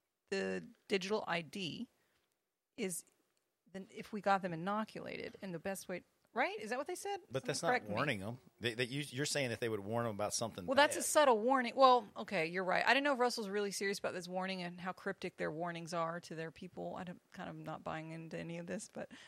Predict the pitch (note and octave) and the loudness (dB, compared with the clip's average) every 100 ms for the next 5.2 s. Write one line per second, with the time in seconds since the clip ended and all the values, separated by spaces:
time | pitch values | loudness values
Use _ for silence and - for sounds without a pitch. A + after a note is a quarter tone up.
0 | - D3+ C#3+ C#3+ E3 C3 A#2 A2+ - C#4+ | 2 6 10 12 10 8 4 2 8 12
1 | F#3+ C3 G2 - C4 C#4+ - A3 D#3+ - | 12 10 6 6 4 2 0 2 2 4
2 | C#3 C3 - F#2 - - - _ _ _ | 6 6 6 0 -2 -18 -20 _ _ _
3 | A#2+ C#3 C#3+ C3 - _ _ _ _ A#2 | 4 6 6 4 -6 _ _ _ _ 0
4 | B2+ B2 A2+ G2+ A2+ C3+ C3+ B2+ C3 C3 | 2 4 0 -4 2 4 4 4 4 6
5 | B2+ B2 | 4 -2